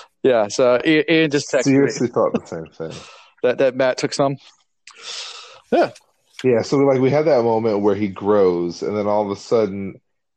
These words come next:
Speaker 2: I kinda, like, get a little bit confused as to what clutching a dagger snatched from the trope. So I guess Matt, like, stabs him with a dagger.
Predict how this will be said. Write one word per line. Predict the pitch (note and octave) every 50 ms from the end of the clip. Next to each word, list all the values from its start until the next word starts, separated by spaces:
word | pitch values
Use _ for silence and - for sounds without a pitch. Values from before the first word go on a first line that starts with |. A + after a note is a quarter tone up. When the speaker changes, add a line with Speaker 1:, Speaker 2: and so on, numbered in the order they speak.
| _
Speaker 2:
I | - G#2+
kinda, | - - - D#3 E3 G3 G3+ F#3+ D#3
like, | C3+ A#2+ A2 G#2+ G#2 G2+ - - - - _ _ _ _ _ _ _ _ _ _ _ _ _ _ _ _ _ - A2 F#2+ _
get | - C#3 D#3 D#3+
a | D#3 A#2+
little | G#2+ G2+ G2 A2 A#2+ C3+ B2+
bit | G#2 A2 G#2 F2+ D#2 - - _
confused | - - A2+ G2+ F#2 - - - - - - - G2+ A2+ C#3+ E3 D#3 C3+ A#2 - -
as | G2 - -
to | - -
what | G2+ G2 G2+ G2+ G2 F#2 - - - _ _ _ _ _ _ _ _ _ _ -
clutching | - - C3+ C3+ C3 - D3 B2
a | A2+ G#2
dagger | G2 A2+ A2 G#2+ G#2+ G#2 G2+
snatched | - - - - A2+ G#2 G2+ G2+ - -
from | - G2
the | F2+
trope. | - - - G#2+ G2 F2+ D#2+
So | - - G2+
I |
guess | A2 A#2 A#2 -
Matt, | G2+ G#2 A2 A#2+ B2+ - - - -
like, | F2+ F#2+ F2+ F2 - - _ -
stabs | - - - A#2 G#2+ G#2 G#2 F2+ G#2
him | G2+ F#2
with | E2+ D#2+
a | F#2
dagger. | E2+ F2+ E2+ D#2 D2 A#1+ A#1 G#1 - -